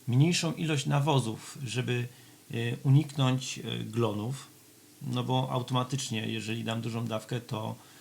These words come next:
y, rośliny oczywiście nie spożytkują, to spożytkują na tym też glony. Podawałem mniejszą ilość potasu, co mogło spowodować brak balansu pomiędzy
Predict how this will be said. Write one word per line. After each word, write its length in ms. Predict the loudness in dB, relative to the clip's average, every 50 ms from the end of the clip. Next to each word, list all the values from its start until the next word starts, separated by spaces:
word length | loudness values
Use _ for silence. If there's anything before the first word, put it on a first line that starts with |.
| -20 -20 -20 -16 -10 -6
y, 240 | -4 -2 -2 -2
rośliny 680 | -2 -2 -2 -4 -4 -2 0 0 0 0 0 -2 -2 -4 -6 -10 -20 -20 -20 -20 -16 -10 -8 -8
oczywiście 380 | -6 -4 -4 -4 -4 -2 -2
nie 60 | -4
spożytkują, 560 | -4 -4 -6 -6 -6 -6 -4 -2 -2 -2 -2 -4
to 160 | -4 -6 -6
spożytkują 520 | -6 -6 -8 -8 -8 -8 -6 -4 -4 -4
na 100 | -4 -6
tym 300 | -6 -6 -6 -6 -6 -8 -10 -14 -20 -20 -10 -6 -4 -4 -4 -4
też 360 | -4 -6 -6 -4 -6 -4 -4 -4 -4 -2
glony. 520 | 0 0 0 0 0 -2 0 0 0 -2 -2 -6 -14 -20 -20 -8 -2
Podawałem 600 | 2 4 4 4 6 6 6 6 6 4 2 0 -2 -2
mniejszą 580 | 0 2 4 4 4 4 2 0 0 -2 -2 -2 0
ilość 520 | -2 0 0 0 -2 -4 -6 -10 -12 -16 -16 -20 -16 -8
potasu, 640 | -8 -8 -6 -4 -2 -2 -2 -2 -2 -4 -6 -8 -10 -14 -10
co 200 | -8 -4 -2 0
mogło 580 | 2 4 4 4 4 4 2 4 4 4 4
spowodować 880 | 2 0 -4 -8 -6 -4 -4 -2 -2 -2 -2 -2 -2 -2 -4 -8 -10 -14 -16 -20 -20 -20 -12 -4
brak 220 | 0 0 0 0 0
balansu 420 | 0 0 2 2 0 -2 -4 -6
pomiędzy 720 | -6 -4 -2 0 0 0 -2 -2 -4 -6 -6 -6 -6 -8